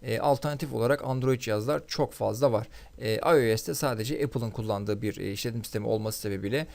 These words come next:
sadece iPad üzerinden ulaşabileceğiniz işletim sistemi. Bu tabletlerde biraz önce de bahsettiğimiz gibi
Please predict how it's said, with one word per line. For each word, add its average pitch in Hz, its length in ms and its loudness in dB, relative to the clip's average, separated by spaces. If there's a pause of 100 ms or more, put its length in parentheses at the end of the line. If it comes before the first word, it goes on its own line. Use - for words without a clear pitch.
sadece 120 340 -2
iPad 131 320 -2
üzerinden 113 360 -2
ulaşabileceğiniz 117 720 -4
işletim 123 340 -4
sistemi. 107 440 -4 (720)
Bu 202 260 -4 (260)
tabletlerde 147 760 4 (380)
biraz 160 260 2
önce 151 160 -2
de 143 120 2
bahsettiğimiz 139 680 2
gibi 104 300 -2